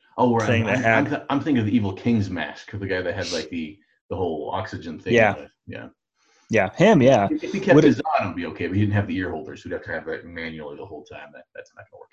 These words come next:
Speaker 1: out.
Speaker 2: What about the, uh, original Bane, the luchador mask?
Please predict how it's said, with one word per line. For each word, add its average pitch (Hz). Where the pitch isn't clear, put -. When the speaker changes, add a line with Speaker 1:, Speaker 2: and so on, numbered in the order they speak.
Speaker 1:
out. -
Speaker 2:
What 135
about 139
the, 117
uh, 107
original 135
Bane, 104
the 110
luchador 113
mask? 73